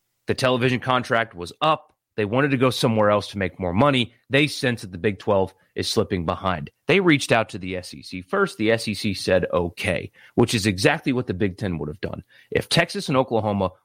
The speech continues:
would have called Kevin Warren and said, "We want to join your league," Texas and Oklahoma would be getting ready to play in the Big Ten now.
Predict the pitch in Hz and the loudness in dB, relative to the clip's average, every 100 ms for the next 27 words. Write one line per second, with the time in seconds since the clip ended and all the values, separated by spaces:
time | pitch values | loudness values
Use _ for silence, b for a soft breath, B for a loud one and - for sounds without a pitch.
0 | - 92 - - 131 151 - 120 123 101 | -8 -8 -6 2 2 2 0 -2 0 -2
1 | 101 101 95 - 90 90 147 135 117 101 | 0 0 -2 -2 -2 2 2 2 -4 -4
2 | 104 104 101 101 101 98 95 - B - | -2 0 0 2 2 2 0 -6 B 0
3 | 165 165 143 135 127 107 127 131 110 92 | 0 0 0 0 2 0 0 0 -2 -4
4 | 104 131 127 107 117 95 - 113 95 117 | -4 0 0 2 0 -2 0 0 0 -2
5 | 101 117 98 82 - | -4 -4 -4 -4 -8